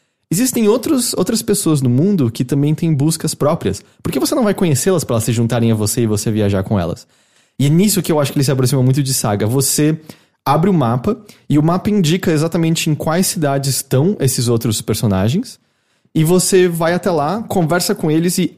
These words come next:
arbitrariamente vocês, você ajuda eles a fazerem a missão própria deles, e terminado isso, eles estão no seu time.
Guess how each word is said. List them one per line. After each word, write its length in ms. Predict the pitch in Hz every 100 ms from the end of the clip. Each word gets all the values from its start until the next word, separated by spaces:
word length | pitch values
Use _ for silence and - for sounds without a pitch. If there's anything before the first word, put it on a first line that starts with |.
| _ -
arbitrariamente 1000 | 196 185 170 170 151 139 139 151 - 151
vocês, 680 | 135 139 131 - 131 127 -
você 280 | 131 127 151
ajuda 340 | 127 117 139 131
eles 340 | 123 117 113
a 80 | 117
fazerem 460 | - 110 117 113
a 40 | 113
missão 280 | 113 - 113
própria 300 | 117 113 123
deles, 360 | 175 214 226 - - -
e 80 | 135
terminado 380 | 156 151 147 147
isso, 160 | 135
eles 100 | 143
estão 140 | 131 131
no 80 | 131
seu 180 | 135
time. 380 | 113 - 98 82